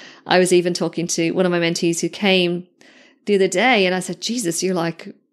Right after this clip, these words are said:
you're, you're flying." And she said, "Yeah, something, something shifted for me on that retreat." Um, so I think that's the thing, isn't it? We can think about doing these things. Uh, like I did the Hoffman process last month, and we can think about doing these things of like, "Oh, there's so much time and so much money."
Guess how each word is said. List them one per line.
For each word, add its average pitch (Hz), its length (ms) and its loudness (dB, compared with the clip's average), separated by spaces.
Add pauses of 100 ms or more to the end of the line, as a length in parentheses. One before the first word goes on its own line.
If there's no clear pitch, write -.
(260)
you're, 202 200 2
you're 196 200 -2
flying." 208 840 2
And 185 120 -2
she - 80 -6
said, 196 180 -4
"Yeah, 196 260 0
something, 214 460 -4
something 220 280 -4
shifted 214 380 -6
for 196 100 -10
me 175 100 -6
on 170 100 -6
that - 120 -8
retreat." - 520 -8 (100)
Um, - 280 -6
so - 160 -2
I - 560 -6
think 285 120 6
that's 269 120 4
the 233 80 -2
thing, 240 180 4
isn't 208 200 2
it? 175 120 2
We 196 100 2
can 190 140 0
think 202 200 2
about 190 200 2
doing 180 200 2
these 175 180 0
things. 170 540 -2 (420)
Uh, - 240 -6
like - 160 -6
I 170 80 -2
did 170 120 -4
the 175 60 -4
Hoffman 175 280 -4
process - 580 -4 (500)
last 180 300 0
month, 190 200 2
and 196 80 0
we 185 100 2
can 185 120 0
think 202 200 2
about 190 200 2
doing 185 220 2
these 175 180 0
things 175 300 -4
of 180 100 -6
like, 180 160 -10
"Oh, 190 60 -6
there's 190 120 -4
so 220 100 -4
much 220 140 -4
time 202 380 0
and 190 100 -2
so 214 120 0
much 214 140 -6
money." 185 420 0